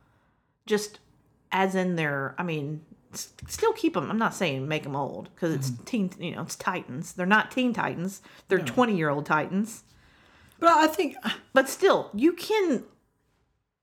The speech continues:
Speaker 1: elevate their storylines because, like you said, Young Justice and Outsiders and all that stuff, you can still get, do both ways.
Speaker 2: Mm-hmm. And they go on missions.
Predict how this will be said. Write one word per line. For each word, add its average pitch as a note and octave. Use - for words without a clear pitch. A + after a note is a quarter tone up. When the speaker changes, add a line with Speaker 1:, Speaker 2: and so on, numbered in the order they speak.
Speaker 1:
elevate F#3+
their G3+
storylines E3
because, D4+
like F#3+
you C4
said, C4+
Young G#3+
Justice G#3+
and D#3
Outsiders D#3
and E3+
all F3+
that G3
stuff, D#3+
you A#3+
can G4
still A3+
get, G3
do G#3+
both F3
ways. D#3
Speaker 2:
Mm-hmm. A3+
And E3
they F3
go G#3
on F#3
missions. G3+